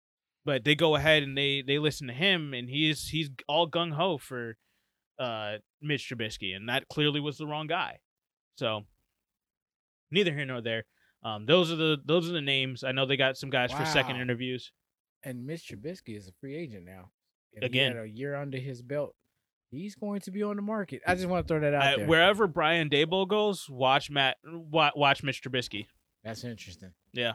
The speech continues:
Speaker 2: I just wanna throw that out there 'cause I mean, that name's not dead just yet.
Speaker 1: No. And, and it shouldn't be. Mitch Trubisky wasn't horrible. It's just he didn't fit that situation, and he has, there was a lot of things that went wrong there. His development under Brian Daboll, I think,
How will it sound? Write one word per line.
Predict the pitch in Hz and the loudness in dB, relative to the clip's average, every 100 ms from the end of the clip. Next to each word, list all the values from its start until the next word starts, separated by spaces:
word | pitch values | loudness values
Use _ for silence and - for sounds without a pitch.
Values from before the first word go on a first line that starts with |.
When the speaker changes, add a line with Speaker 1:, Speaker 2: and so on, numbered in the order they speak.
| - | -6
Speaker 2:
I | 135 | -8
just | 143 | -6
wanna | 156 131 | -6 -6
throw | 147 | -6
that | 139 127 | -4 -4
out | 123 113 | -6 -10
there | 101 | -14
'cause | 104 104 | -14 -12
I | 110 | -12
mean, | 110 95 101 | -12 -18 -6
that | 131 | -4
name's | 131 135 123 107 | -2 -4 -4 -6
not | 117 104 | -8 -8
dead | 110 107 87 | -12 -12 -16
just | 92 - | -20 -20
yet. | 92 78 _ _ 139 | -20 -20 _ _ -4
Speaker 1:
No. | 160 101 _ _ - | -2 -2 _ _ 2
And, | 214 | 4
and | 175 190 | 4 4
it | 208 | 2
shouldn't | - 294 165 113 | 2 -2 -2 -6
be. | 107 | -6
Mitch | 113 202 - | 0 0 0
Trubisky | 262 269 - | 0 2 2
wasn't | 202 214 202 202 - | 4 4 2 -6 -8
horrible. | 117 214 269 147 151 | 4 4 6 2 0
It's | 131 139 | -2 0
just | 185 - | 0 0
he | 180 160 | 0 0
didn't | 135 160 180 156 _ | 2 0 0 -12 _
fit | - 185 175 170 | 0 2 4 2
that | 143 - | 2 0
situation, | - 139 127 180 - 147 | -6 -2 0 0 -2 -4
and | 127 131 | -4 -2
he | 139 156 | 2 4
has, | 156 147 _ _ - _ - | 4 2 _ _ -20 _ 4
there | 175 | 6
was | 208 | 8
a | 196 | 6
lot | 175 180 190 | 6 6 4
of | - | 0
things | 165 165 147 | -2 -2 -2
that | 135 | -2
went | 139 143 123 | -2 -10 -4
wrong | 127 123 113 | -2 -2 -4
there. | 90 67 - _ _ _ _ _ - | -10 -12 -14 _ _ _ _ _ 2
His | 185 202 | 6 6
development | 143 151 127 147 190 196 190 | 4 2 6 4 4 0 0
under | 160 139 | 2 0
Brian | 127 135 120 113 | 4 4 4 2
Daboll, | 120 156 185 202 190 | 2 4 4 2 4
I | 139 | 2
think, | 131 147 135 - | 2 0 0 -4